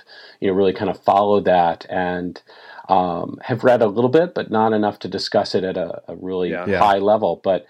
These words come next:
Speaker 1: I think they're, from what I understand, very similar. It is that being able to be in the moment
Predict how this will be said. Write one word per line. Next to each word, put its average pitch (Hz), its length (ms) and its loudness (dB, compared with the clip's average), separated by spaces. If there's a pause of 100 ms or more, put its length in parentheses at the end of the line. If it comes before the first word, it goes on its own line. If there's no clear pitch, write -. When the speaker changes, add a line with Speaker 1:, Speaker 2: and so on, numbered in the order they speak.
(420)
Speaker 1:
I 120 120 4
think 131 320 0
they're, 107 540 2 (1300)
from 113 180 -2
what 120 180 4
I 117 140 4
understand, 107 600 -2
very 104 300 4
similar. 90 600 -4 (100)
It 101 240 2
is 95 280 0
that 92 500 0 (1500)
being 117 320 4
able 107 480 4
to - 160 -10
be 95 440 0
in 113 280 4
the 120 80 2
moment 104 800 0